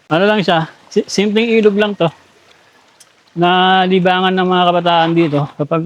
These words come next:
ah, gusto nilang manghuli ng isda, pwede rin paliguan kasi may malalim din na bahagi dito.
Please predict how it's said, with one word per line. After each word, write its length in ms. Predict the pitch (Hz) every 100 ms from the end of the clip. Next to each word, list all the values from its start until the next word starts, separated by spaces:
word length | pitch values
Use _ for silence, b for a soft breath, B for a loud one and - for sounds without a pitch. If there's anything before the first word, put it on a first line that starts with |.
| 160
ah, 400 | 160 156 160 -
gusto 320 | 165 151 135
nilang 320 | 170 165 165
manghuli 320 | 156 160 160
ng 80 | 165
isda, 400 | 170 165 165 - - - _ _ _ _ -
pwede 140 | 147 160
rin 160 | 170
paliguan 480 | 160 165 165 175 160
kasi 160 | 151 165
may 160 | 151
malalim 480 | 147 143 143 143 143
din 160 | 139 143
na 40 |
bahagi 360 | 135 131 127 127
dito. 240 | 127 117